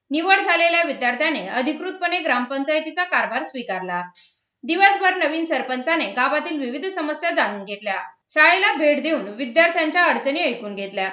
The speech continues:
स्वच्छता, पाणी पुरवठा आणि गावात अनेक विभागांकडून चाललेल्या कामाचा आढावा घेऊन ग्रामपंचायत पण सुरू असलेल्या विकास कामांच्या कामाची पाहणी करून, उद्घाटन करून अधिकाऱ्यांशी, कर्मचाऱ्यांशी संवाद केला व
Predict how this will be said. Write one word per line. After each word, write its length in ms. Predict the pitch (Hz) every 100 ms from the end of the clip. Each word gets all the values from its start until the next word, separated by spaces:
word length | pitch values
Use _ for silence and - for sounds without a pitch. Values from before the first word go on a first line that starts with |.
| -
स्वच्छता, 540 | - 269 269 285 294
पाणी 280 | 302 262 226
पुरवठा 400 | 220 233 285 302
आणि 360 | - - 247 294
गावात 280 | 269 277 330 349
अनेक 260 | 254 302 -
विभागांकडून 840 | 302 269 269 269 269 311 220 175
चाललेल्या 420 | 277 285 320 339
कामाचा 460 | 370 285 233 233 320
आढावा 360 | 277 220 226
घेऊन 280 | 233 320 226 165 _ _ _ 277
ग्रामपंचायत 600 | 320 330 359 349 370 370
पण 120 | 370 381
सुरू 280 | 330 294
असलेल्या 500 | 330 254 247 320 330
विकास 400 | 320 247 262 262 262
कामांच्या 400 | 226 262 311 214 - _ _ -
कामाची 400 | 302 320 339 403
पाहणी 380 | 339 277 254 269
करून, 320 | 302 320 165
उद्घाटन 560 | 202 262 302 311 359
करून 260 | 339 339 349 330
अधिकाऱ्यांशी, 760 | 240 247 262 262 320 339 185 -
कर्मचाऱ्यांशी 680 | 320 359 370 359 359 370 392
संवाद 380 | 370 240 226 302 294
केला 340 | 196 175 175 -
व 120 | 302